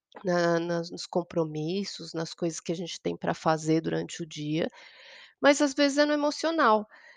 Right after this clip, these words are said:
Tá tudo bem, tá tudo normal, mas de repente você começa a sentir coisas, né, mais, hã, estranhas, começa a se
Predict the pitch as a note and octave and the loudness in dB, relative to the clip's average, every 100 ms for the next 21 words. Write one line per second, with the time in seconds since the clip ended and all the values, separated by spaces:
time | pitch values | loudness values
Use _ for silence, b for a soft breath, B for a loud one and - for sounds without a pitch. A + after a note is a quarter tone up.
0 | B - G#3 - A3 A3+ G3+ G3 F#3+ G3+ | B 2 2 2 -4 -4 4 8 8 8
1 | C4 D4 B3 B3 B3 C#4+ C4+ B3 A3+ G3+ | 4 2 0 0 -4 2 4 4 4 6
2 | A3 C4 C#4 B3+ A#3+ A#3 - B3 - B3 | 8 6 4 4 2 2 2 -2 -2 0
3 | A#3+ A#3 A3 A3+ A3+ - - G#3 G#3 G#3 | 2 2 0 -4 -6 -8 0 2 2 2
4 | G#3 - G3+ F#3 F3+ F3+ F3 E3+ F3+ F3 | -2 -4 -4 0 0 -2 -2 0 0 -2
5 | - - - F3 E3 E3 E3 - - F#3+ | -6 -10 -4 -2 -2 -2 -4 -4 4 8
6 | F#3+ G#3 B3 A#3+ G3+ - F#3 F3+ - F3+ | 10 8 6 2 0 -2 -2 -2 -4 -8